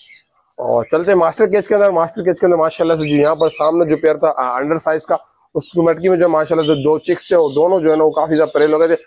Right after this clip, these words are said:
अल्हम्दुलिल्लाह सुबह ही जो है ना वो मटकी से बाहर आ गए थे, तो वो जो है दोनों केज के अंदर है। तो चलते हैं मास्टर केज के अंदर और दोनों बच्चों की ग्रोथ माशाल्लाह काफ़ी अच्छी जो है ना ग्रोथ हुई है।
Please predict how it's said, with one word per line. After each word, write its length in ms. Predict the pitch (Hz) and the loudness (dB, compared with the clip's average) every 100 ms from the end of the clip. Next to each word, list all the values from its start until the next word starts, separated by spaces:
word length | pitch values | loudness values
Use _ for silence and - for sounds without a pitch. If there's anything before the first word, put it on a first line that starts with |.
| - _ | -12 _
अल्हम्दुलिल्लाह 380 | 151 180 196 196 | -2 0 2 2
सुबह 240 | 180 180 196 | 0 2 2
ही 60 | |
जो 100 | 170 | 2
है 40 | 175 | 2
ना 60 | |
वो 120 | 175 156 | 2 0
मटकी 220 | 147 180 | -2 -4
से 160 | - 185 | -2 -2
बाहर 300 | 135 139 139 | 0 0 0
आ 120 | 143 | 0
गए 120 | 170 | 0
थे, 160 | 170 180 - _ _ - | -2 -4 -6 _ _ 0
तो 140 | 139 | 0
वो 180 | 135 180 | 2 2
जो 100 | 165 | 2
है 80 | 160 | 2
दोनों 200 | 160 160 | 2 2
केज 280 | - 156 170 | 0 -2 0
के 60 | |
अंदर 200 | 165 170 | 2 2
है। 60 | 170 | 0
तो 340 | - - - | -6 -14 -4
चलते 200 | 151 175 | -2 0
हैं 80 | 190 | 0
मास्टर 260 | 170 165 202 | 0 0 0
केज 200 | 196 - | 0 0
के 80 | |
अंदर 200 | 185 185 185 - - | 2 2 -2 -8 -2
और 140 | 151 147 | 0 2
दोनों 240 | 185 208 | 2 2
बच्चों 220 | 190 - | 0 -2
की 100 | 180 | 0
ग्रोथ 140 | 165 185 | 0 0
माशाल्लाह 440 | 170 175 180 156 180 | 0 0 -2 -2 -4
काफ़ी 180 | 196 | 0
अच्छी 180 | 180 - | 0 0
जो 60 | 143 | 0
है 60 | |
ना 60 | 147 | 0
ग्रोथ 200 | 127 117 | 0 -2
हुई 180 | 107 110 | -4 -6
है। 120 | 120 | -8